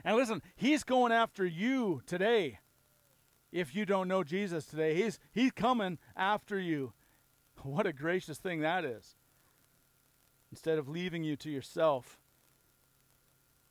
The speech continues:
The last verse in our text says, "The Son of Man," Jesus says this, "For the Son of Man came to seek and to save the lost." This, this is what I'm here,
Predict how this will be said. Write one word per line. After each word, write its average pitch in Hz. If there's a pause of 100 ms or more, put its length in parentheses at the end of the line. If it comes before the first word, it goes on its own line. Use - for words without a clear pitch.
(2000)
The 135
last 147
verse 151
in 143
our 131
text 151
says, 135
"The 120
Son 151
of 139
Man," 143 (160)
Jesus 139
says 127
this, 127
"For 151 (460)
the -
Son 180
of 165
Man 139 (160)
came 147 (1300)
to -
seek -
and 143
to -
save 135
the 120
lost." 104 (320)
This, 147
this 139
is 120
what 143
I'm 120
here, 120